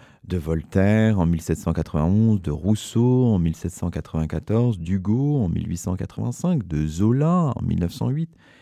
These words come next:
Et puis, après une éclipse, finalement, de Malraux en mille neuf cent quatre-vingt-seize, d'Alexandre Dumas en deux mille deux, et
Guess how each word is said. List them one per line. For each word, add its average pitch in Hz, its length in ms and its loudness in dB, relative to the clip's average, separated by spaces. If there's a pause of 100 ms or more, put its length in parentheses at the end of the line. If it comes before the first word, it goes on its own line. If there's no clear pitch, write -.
(220)
Et 123 100 2
puis, 170 440 0
après 123 380 0
une 92 300 4 (160)
éclipse, 214 500 -2
finalement, 107 600 2 (340)
de 90 160 2
Malraux 117 540 4
en - 20 4
mille 101 160 4
neuf 95 140 2
cent 95 160 -2
quatre-vingt-seize, 90 760 -2
d'Alexandre 101 600 0
Dumas 92 300 2
en 127 220 0
deux 85 160 -2
mille 80 220 -2
deux, 113 220 0 (640)
et 196 260 0